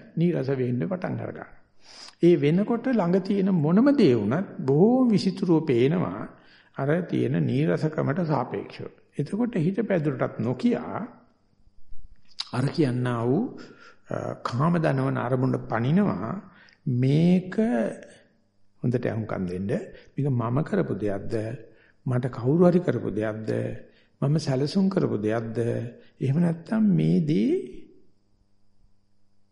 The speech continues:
මට උපත්තියම හම්බෙච්ච දුර්ලභකමක්ද?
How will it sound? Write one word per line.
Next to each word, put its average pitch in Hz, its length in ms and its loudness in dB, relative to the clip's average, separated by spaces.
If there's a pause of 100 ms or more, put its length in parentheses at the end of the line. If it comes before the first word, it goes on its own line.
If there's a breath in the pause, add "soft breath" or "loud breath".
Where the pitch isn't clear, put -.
(760)
මට 170 120 -2
උපත්තියම 226 640 0
හම්බෙච්ච 208 460 2
දුර්ලභකමක්ද? 135 680 0